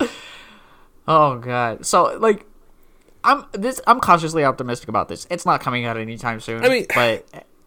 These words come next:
Speaker 2: didn't
Speaker 1: I,
Speaker 2: interest
Speaker 1: you
Speaker 2: me as
Speaker 1: can't go
Speaker 2: much as
Speaker 1: wrong.
Speaker 2: you, but I don't mind it. It's like, I'm not gonna hate on it. If you're interested, go
Speaker 1: Yeah.
Speaker 2: for it. I'm not gonna be like, "Oh, it's dumb." Like, it doesn't interest me, but that doesn't mean it's a bad game. If you're interested,
Speaker 1: Look,
Speaker 2: go for it.
Speaker 1: there's gonna be plenty of hate going around, I think,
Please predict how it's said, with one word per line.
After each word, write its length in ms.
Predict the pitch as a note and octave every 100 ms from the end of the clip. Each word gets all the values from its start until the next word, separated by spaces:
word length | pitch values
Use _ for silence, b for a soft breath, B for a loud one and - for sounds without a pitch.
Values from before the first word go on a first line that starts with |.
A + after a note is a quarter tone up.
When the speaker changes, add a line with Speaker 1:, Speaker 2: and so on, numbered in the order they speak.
| _ _ _ _ - - - _ E3+ -
Speaker 2:
didn't 240 | G3+ A3
Speaker 1:
I, 20 |
Speaker 2:
interest 220 | G#3 G#3+
Speaker 1:
you 40 | G3+
Speaker 2:
me 20 |
as 40 | F#3
Speaker 1:
can't 100 | F3
go 60 | E3+
Speaker 2:
much 140 | E3+
as 240 | D#3+ -
Speaker 1:
wrong. 60 | A2+
Speaker 2:
you, 680 | A2 B2 C#3 D3+ E3+ F#3 D3 B2+
but 400 | B2+ B2 A#2 A2 _ _
I 160 | D3 D#3
don't 240 | F#3 D3
mind 360 | C3 B2 C#3+ A#2+
it. 40 |
It's 140 | A#2 C3
like, 100 | B2+
I'm 120 | C3+
not 160 | D3+
gonna 180 | D#3 A#2+
hate 180 | A2 C3
on 200 | A#2 G#2+
it. 120 | A#2
If 120 | B2
you're 180 | A#2+ D3+
interested, 420 | D#3 D#3+ E3 D#3+
go 80 | D#3+
Speaker 1:
Yeah. 180 | C3 A2
Speaker 2:
for 140 | A2+
it. 180 | G#2+ G#2 - B B -
I'm 60 |
not 80 | D#3+
gonna 80 | E3+
be 100 | E3
like, 220 | D#3+ D#3 -
"Oh, 240 | F#3 F#3
it's 200 | E3 D3
dumb." 340 | A#2+ C#3+ E3 D3
Like, 120 | C#3+
it 80 | E3
doesn't 180 | F#3+ C#3+
interest 280 | G3+ E3+
me, 60 | C#3
but 60 | B2
that 80 | B2
doesn't 200 | C3+ C3+
mean 80 |
it's 100 | B2
a 40 | G#2
bad 260 | A2 B2 G#2
game. 260 | B2 A#2
If 120 | A2+
you're 80 | A#2
interested, 420 | B2+ D3 D3+ F3+
Speaker 1:
Look, 140 | F#3+ -
Speaker 2:
go 60 |
for 120 | - G#2
it. 140 | G#2+
Speaker 1:
there's 200 | F3+ F3+
gonna 220 | F3 G3+
be 140 | G3+ F#3
plenty 400 | - F3 F3 D#3
of 80 |
hate 280 | D3 D3+ F2
going 280 | A#2+ B2 A#2
around, 320 | A2+ A2+ A2
I 100 | A2
think, 300 | A2 B2 G#2+